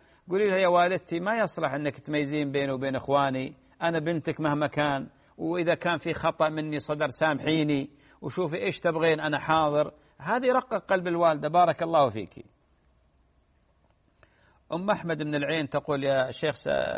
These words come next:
لو سمحت، أبغى جواب النخل اللي تشرب من مي الحكومة، هل، آه، الزكاة في الخمس ولا، ولا العشر؟" أم أحمد، بارك الله فيك، بالنسبة لي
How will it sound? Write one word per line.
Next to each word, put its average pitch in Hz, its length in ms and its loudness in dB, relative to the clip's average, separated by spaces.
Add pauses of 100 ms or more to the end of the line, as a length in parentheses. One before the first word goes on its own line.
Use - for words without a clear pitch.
لو 135 240 -4
سمحت، 147 400 -4
أبغى 131 280 0
جواب 139 340 2
النخل 131 500 -2 (320)
اللي 135 160 -4
تشرب 143 360 -2
من 135 180 -4
مي 139 160 0
الحكومة، 131 560 -2
هل، 139 320 2
آه، 135 160 2 (380)
الزكاة 139 640 0
في 139 160 -4
الخمس 143 460 -6
ولا، 135 420 2 (360)
ولا 139 220 2
العشر؟" 131 540 0 (360)
أم 185 140 0
أحمد، 185 280 -2
بارك 185 300 4
الله 151 180 4
فيك، 139 240 -4
بالنسبة 208 520 -2
لي 147 280 -2